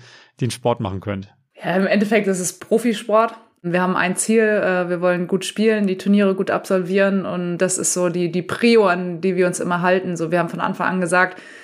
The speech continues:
Speaker 2: wir sind jetzt, äh, in dem Alter, äh, Ü dreißig, äh, wo wir eben auch, äh, Zeit für uns brauchen. Und das ist auch ein Punkt, warum wir beispielsweise uns immer noch ein Extrazimmer dazu holen. Also wir bekommen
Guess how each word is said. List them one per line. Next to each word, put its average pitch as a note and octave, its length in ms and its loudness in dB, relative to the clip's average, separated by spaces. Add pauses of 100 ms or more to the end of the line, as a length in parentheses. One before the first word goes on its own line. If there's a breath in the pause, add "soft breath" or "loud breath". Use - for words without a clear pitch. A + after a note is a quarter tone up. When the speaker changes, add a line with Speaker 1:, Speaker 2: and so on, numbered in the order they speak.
(420 loud breath)
Speaker 2:
wir F3 60 -4
sind F#3 160 2
jetzt, F#3 240 0
äh, F3+ 360 2
in E3+ 60 -2
dem E3+ 240 -4
Alter, G3+ 540 0 (120)
äh, F#3+ 300 -2
Ü G#3 60 2
dreißig, G#3 760 0
äh, F#3 420 2
wo F3+ 160 -4
wir F3+ 140 2
eben F3+ 240 2
auch, F3+ 240 0
äh, F3 260 0
Zeit F#3+ 280 -2
für G3 100 -4
uns A#3+ 240 2
brauchen. G#3+ 600 -2
Und F3+ 340 -4
das F3 160 -4
ist E3+ 100 -10
auch F3+ 140 -2
ein F3+ 180 -2
Punkt, F3+ 260 -6
warum F3+ 240 0
wir F3+ 80 -2
beispielsweise E3+ 560 -2
uns E3 120 -6
immer F#3 120 -4
noch E3+ 140 -4
ein F3+ 60 -6
Extrazimmer F3+ 600 -4
dazu F3 420 -2
holen. C#4 340 0
Also F3+ 200 -6
wir E3+ 60 -4
bekommen F3 420 -2